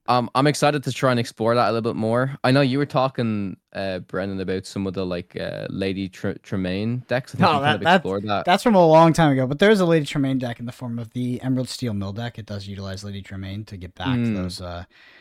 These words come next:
Speaker 2: uh, Whole New Worlds, things like that. Um, so my, my rogue deck, or like, uh, I'm not even talking about a specific card, but there is a deck that I think is a bit of a dark horse in a rogue deck that people are not giving enough respect, which is, um, Emerald Ruby Evasives.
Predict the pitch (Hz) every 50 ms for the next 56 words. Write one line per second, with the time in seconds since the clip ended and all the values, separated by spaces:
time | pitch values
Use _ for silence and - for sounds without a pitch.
0 | _ _ _ _ - 101 95 95 95 123 139 147 143 131 123 127 135 139 139 139
1 | 131 - - - - - 113 107 107 104 101 - 120 117 117 113 - _ - -
2 | - _ - 165 165 170 170 165 147 - - - - 196 175 165 175 202 247 302
3 | 320 302 269 202 160 135 120 - - - - _ _ _ _ _ - - 208 254
4 | 202 156 160 165 180 180 160 127 131 113 95 104 - - 117 117 117 120 110 -
5 | - 117 110 107 104 147 175 175 170 160 147 - 151 139 135 127 127 117 113 -
6 | - 127 117 113 107 104 - - 135 127 113 104 - _ - 113 - 151 165 175
7 | 170 - 147 131 120 107 98 127 175 220 165 120 - - - 120 110 107 107 -
8 | - 110 101 - 104 98 101 98 98 104 101 87 92 90 98 95 95 - - 104
9 | 101 101 98 - 107 98 95 95 95 98 95 98 101 95 95 - - 98 - 110
10 | 98 - 98 98 95 92 92 - 87 87 95 95 95 92 - - - - - -
11 | 110 120 165 _ - 107 101 - - 107 104 98 95 - - - _ - - -
12 | - _ _ _ _ - 107 104 101 98 95 95 - - 180 190 180 180 175 160
13 | 147 151 156 151 147 151 135 117 104 107 107 110 - - - - - - - -